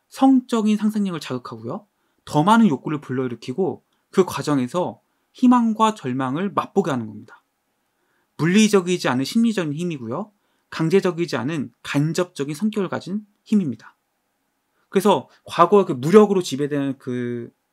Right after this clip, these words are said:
시대의 힘의 논리랑은 완전히 다른 거죠. 어떻게 보면 정반대의 성격을 가진 새로운 기술이라고 볼 수 있겠습니다.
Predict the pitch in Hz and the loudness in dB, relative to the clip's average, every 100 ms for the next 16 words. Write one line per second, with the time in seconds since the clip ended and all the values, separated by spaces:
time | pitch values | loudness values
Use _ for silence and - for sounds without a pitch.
0 | _ - - 220 185 196 220 _ - 269 | _ -14 -4 0 0 -2 -8 _ -2 2
1 | 254 147 131 131 135 143 143 208 240 190 | 4 2 -2 -4 -6 -4 2 4 2 -2
2 | 127 117 110 - _ _ _ _ - 135 | -8 -16 -16 -20 _ _ _ _ -4 2
3 | 208 196 175 160 - 165 214 220 196 180 | 2 2 -4 -4 -4 0 0 0 -4 -6
4 | 156 120 156 214 _ _ - - 254 247 | -8 -8 -8 -10 _ _ -10 -2 2 4
5 | 220 214 131 135 123 147 123 - - - | 4 0 -8 -6 -8 -10 -14 -16 -16 -14
6 | 113 104 _ | -12 -14 _